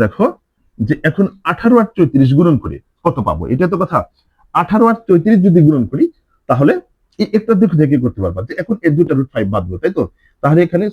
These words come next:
ছয়শো, এ-, এটা দেখে করতে পারো, ছয়শো বারো, ছয়শো বারো রুট ফাইভ মাইনাস, এ, টু রুট ফাইভ, ঠিক আছে?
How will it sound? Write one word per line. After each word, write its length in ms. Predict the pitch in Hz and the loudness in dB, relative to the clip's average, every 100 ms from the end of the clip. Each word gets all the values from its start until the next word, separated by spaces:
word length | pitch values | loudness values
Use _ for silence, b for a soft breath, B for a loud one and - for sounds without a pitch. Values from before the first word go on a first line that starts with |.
| - | -8
ছয়শো, 380 | - 180 - 214 370 _ _ _ | -2 -2 0 -2 -4 _ _ _
এ-, 160 | 117 123 175 | -2 0 0
এটা 120 | 202 185 | 2 2
দেখে 180 | 151 139 | 2 0
করতে 160 | 139 117 | 0 -2
পারো, 120 | 117 127 | -2 -4
ছয়শো 260 | - 139 151 113 107 | -2 -4 -2 -4 -2
বারো, 260 | 139 120 80 _ _ _ _ _ | -2 -2 -4 _ _ _ _ _
ছয়শো 240 | - 139 165 143 | -4 -2 -2 0
বারো 240 | 151 147 247 - 120 | 0 2 -2 -4 -2
রুট 140 | 120 117 - | -2 -2 -2
ফাইভ 160 | 185 - _ _ _ - | 0 -2 _ _ _ -6
মাইনাস, 280 | 110 113 165 _ _ _ _ - | -2 0 -2 _ _ _ _ -6
এ, 60 | 101 - | -6 0
টু 60 | 131 | 0
রুট 120 | 101 - | 0 -4
ফাইভ, 140 | 78 65 _ _ _ _ _ - | -10 -10 _ _ _ _ _ -6
ঠিক 120 | 139 | -2
আছে? 140 | 156 | -2